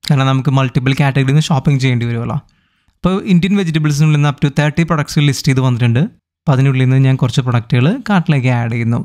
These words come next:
അപ്പോൾ ഏഴ് പ്രൊഡക്റ്റാണ് കാർട്ടിലുള്ളത്. ഇനി പ്ലേസ് ഓർഡർ ക്ലിക്ക് ചെയ്യുവാണ്. അപ്പോൾ സ്പോട്ടിൽ എൻ്റെ അഡ്രസ്സ് കൺഫേം ചെയ്യാനാണ് വന്നിരിക്കുന്നത്. ഈ അഡ്രസ്സ് എന്ന് പറയുന്നത് ഞാൻ already ഓർഡർ ചെയ്തിരിക്കുന്ന ഒരു ഡെമോ അഡ്രസ്സാണ്. ഇത് എപ്പോഴും ചേഞ്ച് ചെയ്യാനുള്ള ഓപ്ഷൻ ഉണ്ട്. ഇപ്പോൾ ഞാനത് ചേഞ്ച് ചെയ്യുകയാണെന്നുണ്ടെങ്കിൽ എന്നോട് വീണ്ടും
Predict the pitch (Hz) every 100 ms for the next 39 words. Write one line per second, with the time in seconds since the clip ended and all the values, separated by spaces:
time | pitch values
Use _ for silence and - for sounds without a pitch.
0 | - - 143 139 135 135 127 - 131 131
1 | 135 123 131 123 123 226 - _ 180 208
2 | 254 - - 160 170 175 147 127 170 320
3 | _ _ - 175 151 123 113 127 - _
4 | _ _ _ _ 214 - 214 202 214 220
5 | 202 196 151 160 147 190 180 160 160 160
6 | 165 156 156 139 127 123 139 143 131 135
7 | 127 151 151 143 131 135 170 214 156 135
8 | 139 131 123 131 135 127 127 123 131 120
9 | 117 123 127 143 127 127 127 131 117 160
10 | 143 123 120 - 151 151 165 165 165 175
11 | 160 160 147 170 170 165 - 160 143 135
12 | 139 139 143 147 143 139 139 156 147 135
13 | 127 120 120 202 - _ 156 139 139 143
14 | 139 135